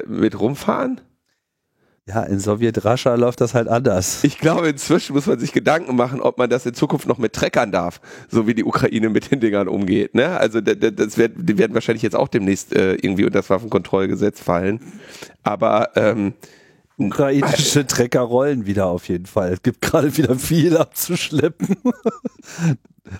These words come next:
Speaker 2: Also ernsthaft, das ist jetzt genauso wie da, äh, bei der ersten gescheiterten Offensive um Kiew herum. Und jetzt... Äh, ja, übergeben die Russen,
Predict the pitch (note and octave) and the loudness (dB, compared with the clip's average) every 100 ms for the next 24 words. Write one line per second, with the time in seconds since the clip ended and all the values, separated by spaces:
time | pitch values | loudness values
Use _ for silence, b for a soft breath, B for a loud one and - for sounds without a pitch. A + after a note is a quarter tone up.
0 | C3+ C#3 D#3 F#3+ A3 C#3 G2 G#2 A2+ - | 0 2 4 2 4 0 0 -2 -2 0
1 | B2 - A2 G2+ C3+ A#2+ A#2+ A#2+ B2 A2 | 0 0 0 2 2 2 2 2 2 2
2 | G#2+ G#2 - G2+ G2+ G#2+ F#2 E2 A2+ - | 2 0 0 0 0 2 2 4 2 0
3 | G2 F#2+ - b b - G#2 - G2+ G2 | 0 -2 -4 b b -4 0 0 0 0
4 | F#2 G2 F2+ G2 G2 F2 F#2 F#2+ F#2+ F#2+ | 2 0 2 0 0 0 0 0 2 2
5 | F#2+ - F#2+ F#2+ - - G#2+ A2+ A2+ A2+ | 0 -6 -6 -8 -8 0 0 2 0 2
6 | B2 D#3+ _ B B B B B - G2 | 0 -2 _ B B B B B -4 0
7 | G2 G#2 - - B2 A#2+ A#2+ A#2+ A#2 B2 | 2 2 -2 0 4 4 4 4 2 0
8 | A#2+ _ _ _ _ A#2+ A#2+ b b _ | -6 _ _ _ _ -2 -2 b b _
9 | _ - A2 A2 A2+ A2+ A2 A2+ A2 B2 | _ -4 0 2 4 4 4 4 2 0
10 | - A#2 A#2 | 2 2 2